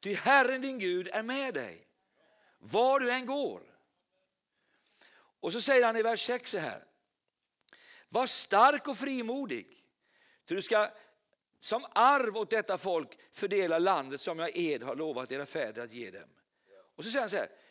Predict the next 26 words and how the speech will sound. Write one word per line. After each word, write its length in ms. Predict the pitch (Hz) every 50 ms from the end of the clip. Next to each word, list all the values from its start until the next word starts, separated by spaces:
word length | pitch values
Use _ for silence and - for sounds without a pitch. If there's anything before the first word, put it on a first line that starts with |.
| _
"Jag 340 | - 147 147 214 247 277 254
var 320 | 175 135 175 202 254 294 277
stark 540 | - - - 294 254 214 180 160 - -
och 280 | 190 214 214 196 202 - - - _ _ _
mycket 580 | - 254 311 311 254 - - - - 427 415 302
frimodig." 760 | 370 359 277 226 165 127 101 92 82 62 - _ _ _ _ _ _ _ _ _ _ _ _ _ _ _ _ _ _ _ _ _ _ _
Vi 100 | 254 220
ska 160 | - 294 285
inte 140 | 240 196 202
bara 240 | 202 269 277 262 226
vara 200 | 220 220 220 -
frimodiga, 380 | - 262 254 269 226 214 202
vi 60 | 202
ska 160 | 202 - 233 220
vara 180 | 226 226 - - - -
mycket 400 | - 285 247 - - 330 294 277
frimodiga. 540 | 339 311 226 175 127 101 92 85 85 - - 101 - - 110 107 _ _ _ _ _ _ _ _ 127 - - - - _ _
Gud 320 | - 190 240 269 285 294 294
vill 160 | 277 277 269
att 340 | 277 269 - - - - - - -
frimodighet, 920 | - - - 240 277 302 294 269 226 190 175 170 175 165 170 185 202 -
jag, 200 | 240 240 254 254
jag 240 | 240 226 247 247 240
tror 320 | - - 233 240 247 240 185
faktiskt 380 | - 202 185 160 - 175 156
att 220 | 190 185 185 -